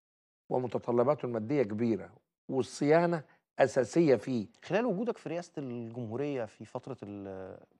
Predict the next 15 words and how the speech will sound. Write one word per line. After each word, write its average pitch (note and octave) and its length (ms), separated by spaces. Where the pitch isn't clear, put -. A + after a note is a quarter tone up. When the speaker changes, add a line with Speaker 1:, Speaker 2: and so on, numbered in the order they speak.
Speaker 2:
أوائل، C3 500
أواخر D3 220
الثمانينات، C#3+ 340
أوائل C#3 160
التسعينات، A#2 400
صح؟ - 120
كان، C3+ 280
آه، B2 540
كان C#3 200
بتشوف - 500
علامات B2 460
على A#2 180
مسألة D3 260
السكك - 380
الحديد B2+ 280